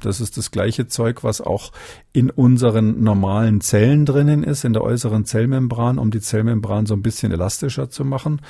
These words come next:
Das ist da auch drin, Cholesterin, in ganz kleiner Menge. Also hat jetzt nichts mit Cholesterinspiegel oder sowas zu tun, dass man damit was beeinflussen könnte.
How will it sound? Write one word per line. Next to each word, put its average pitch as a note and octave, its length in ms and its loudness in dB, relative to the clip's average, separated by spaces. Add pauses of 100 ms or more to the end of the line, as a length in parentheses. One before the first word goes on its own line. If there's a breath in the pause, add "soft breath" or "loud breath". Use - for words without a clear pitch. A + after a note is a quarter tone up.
(260 loud breath)
Das A2 100 -2
ist A#2+ 160 -4
da - 40 0
auch G#2+ 160 0
drin, C3 240 -2
Cholesterin, A2+ 680 -2
in A2+ 100 0
ganz A2+ 220 2
kleiner G2 260 0
Menge. G#2+ 240 2
Also F2+ 180 -2
hat - 100 -4
jetzt - 180 -6
nichts - 180 -2
mit - 160 -6
Cholesterinspiegel G2 1000 -4
oder F2 220 -6
sowas F2 300 -6
zu - 100 -8
tun, F#2 280 -8
dass F2+ 180 -10
man F#2+ 100 -6
damit E2+ 300 -8
was E2+ 160 -8
beeinflussen B2 580 -4
könnte. C#3 400 -6